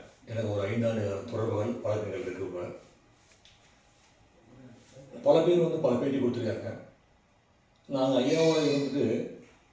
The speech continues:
எங்களுக்கு, எனக்கு, எங்க குடும்பத்துக்கு சார்ந்தவங்களுக்கு வந்து பல நன்மைகளும் பல அற்புதங்களும் நடந்திருக்கு. ஆனா, இதை வந்து சொல்ல முடியல.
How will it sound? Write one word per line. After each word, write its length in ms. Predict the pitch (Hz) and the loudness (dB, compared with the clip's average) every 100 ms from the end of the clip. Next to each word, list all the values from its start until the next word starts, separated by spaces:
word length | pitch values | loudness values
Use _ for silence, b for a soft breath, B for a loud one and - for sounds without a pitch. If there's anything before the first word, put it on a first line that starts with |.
| _ _ _ - | _ _ _ -8
எங்களுக்கு, 800 | 135 127 139 - 156 156 - 117 | -4 0 0 0 0 0 -2 -2
எனக்கு, 680 | 120 123 - 139 175 - - | -2 -2 -2 -4 -4 -6 -10
எங்க 240 | 123 120 | -4 -2
குடும்பத்துக்கு 640 | 131 123 131 131 127 - - - - 120 | 0 0 0 0 -2 -2 -4 -8 -10 -2
சார்ந்தவங்களுக்கு 540 | 117 120 117 113 110 | 0 2 0 0 -2
வந்து 200 | 113 143 147 - | -2 -4 -6 -2
பல 140 | 113 | -2
நன்மைகளும் 640 | 110 110 127 123 120 131 123 | 0 -2 -2 0 0 0 0
பல 140 | - | -2
அற்புதங்களும் 520 | - 139 127 120 117 | -2 0 0 2 0
நடந்திருக்கு. 560 | 104 104 - 104 - - - _ _ b b b b b - | -2 -4 -6 -8 -10 -14 -20 _ _ b b b b b -6
ஆனா, 140 | 139 156 | 0 2
இதை 180 | 139 | 4
வந்து 160 | 127 - | 2 0
சொல்ல 240 | 123 120 | 0 0
முடியல. 440 | 123 113 107 - | 0 0 -2 -4